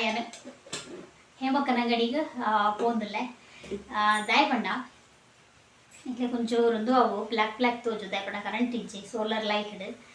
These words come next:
ಅಂಚದು ವ್ಲಾಗ್ ನಂದೊಂದುಲ್ಲೆ ಅನ್ನಕ್ಕೆ. ಆ, ದಾಯ ಗೋಬಿ ಬಣ್ಣ ಆಯ್ತು ನೀನು ಒಂಜಿ ಟೇಸ್ಟ್ ಮಲ್ಪರೆ ಕೊರ್ಕ ಅಂದ್ ಪೋದುಲ್ಲೆ.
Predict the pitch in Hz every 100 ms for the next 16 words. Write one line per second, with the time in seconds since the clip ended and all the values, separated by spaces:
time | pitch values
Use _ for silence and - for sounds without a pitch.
0 | - - - - 208 202 202 233 214 214
1 | 214 202 208 190 190 190 185 202 196 -
2 | 240 247 - - - - - - - -
3 | 277 254 247 240 226 214 240 330 370 359
4 | 302 262 240 214 285 - - 320 254 101
5 | - - - - - - _ - - -
6 | - - - 269 262 254 254 240 240 226
7 | 226 254 262 262 240 226 214 233 233 -
8 | 208 214 208 240 254 233 - - - -
9 | - _ 285 262 254 240 - -